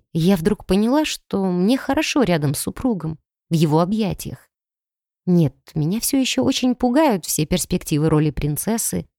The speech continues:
а потом и королевы. Я всё ещё очень боюсь окончательно впустить в душу своего супруга.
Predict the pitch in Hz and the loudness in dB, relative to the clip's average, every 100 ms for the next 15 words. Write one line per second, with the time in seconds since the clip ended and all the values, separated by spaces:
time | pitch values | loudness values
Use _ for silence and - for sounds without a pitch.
0 | _ - - - 160 156 143 139 135 208 | _ -8 -4 0 2 2 2 2 2 0
1 | 151 113 _ _ _ _ 156 160 147 - | -2 -8 _ _ _ _ 0 2 2 0
2 | 156 - 156 151 160 180 156 180 214 262 | -2 0 -2 0 -2 -2 0 0 2 0
3 | - 139 151 156 170 - 151 156 - - | 0 -2 -2 0 -2 0 -2 -2 -6 -4
4 | 151 139 139 139 - - 151 147 151 196 | -4 -2 -4 -4 -4 -2 -2 -2 -4 -6
5 | - 175 156 143 | -6 -8 -6 -10